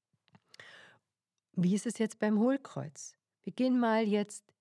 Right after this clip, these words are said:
eine Position vom Hohl-, Hohlkreuz durch. Und das ist,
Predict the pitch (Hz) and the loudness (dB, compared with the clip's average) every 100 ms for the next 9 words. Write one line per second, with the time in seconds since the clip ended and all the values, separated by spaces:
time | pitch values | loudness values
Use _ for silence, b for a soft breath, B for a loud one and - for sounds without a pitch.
0 | _ _ _ _ - 160 185 180 160 147 | _ _ _ _ 0 2 4 2 -2 -4
1 | 156 147 147 143 160 135 139 160 156 - | -6 -4 -6 -4 -6 -4 -2 -4 -6 -8
2 | 165 156 - 160 160 - - 233 381 - | -6 -6 -6 -6 -6 -8 -6 -4 -4 -10
3 | B B B B 196 - 240 - - 214 | B B B B 2 2 -2 -2 -2 -2
4 | 320 - | -2 -6